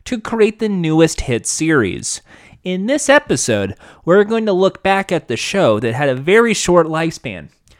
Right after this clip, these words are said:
So much so that this whole ep-, podcast episode is actually gonna last longer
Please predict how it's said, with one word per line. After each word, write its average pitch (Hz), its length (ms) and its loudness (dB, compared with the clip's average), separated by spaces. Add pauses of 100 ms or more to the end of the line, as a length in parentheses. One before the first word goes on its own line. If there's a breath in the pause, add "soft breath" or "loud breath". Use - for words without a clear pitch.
(140 soft breath)
So - 180 -6
much 349 280 0
so 151 220 2
that 170 120 -4
this - 140 -2
whole 262 260 2
ep-, 247 180 -2
podcast 240 480 0
episode 160 540 -2 (240 loud breath)
is 240 140 -8
actually 302 260 2
gonna 247 200 -2
last 220 220 -2
longer 180 540 4